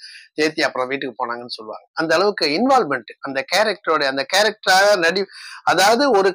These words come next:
கேரக்டருக்கு தாம் பாடல் பாடினா அதுல involve ஆயிடுவாங்க சில நேரத்துல. அதாவது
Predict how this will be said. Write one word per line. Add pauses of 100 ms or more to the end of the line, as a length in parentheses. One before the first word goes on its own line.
கேரக்டருக்கு (380)
தாம்
பாடல் (240)
பாடினா (420)
அதுல
involve
ஆயிடுவாங்க
சில
நேரத்துல. (160)
அதாவது